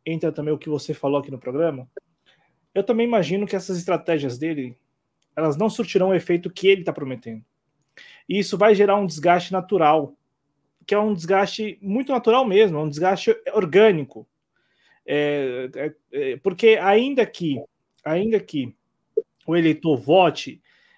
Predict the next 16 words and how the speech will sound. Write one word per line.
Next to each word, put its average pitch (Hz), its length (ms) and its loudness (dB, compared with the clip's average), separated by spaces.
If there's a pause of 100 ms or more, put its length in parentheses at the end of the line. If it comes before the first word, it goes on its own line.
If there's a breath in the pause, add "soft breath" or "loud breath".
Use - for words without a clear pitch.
(140)
e 165 100 0
aí 160 600 0 (100)
muitos 165 560 -2
falam, 165 560 0 (380)
falam 165 320 0
com 156 100 -6
a - 20 -2
boca 170 300 -4
cheia, 170 420 -2 (280 soft breath)
"Olha 196 260 2
lá, 175 500 2 (100)
as 139 180 -8
pessoas 180 440 -4
legitimaram 185 1000 -2
essa 151 220 -4
agenda", 127 560 -8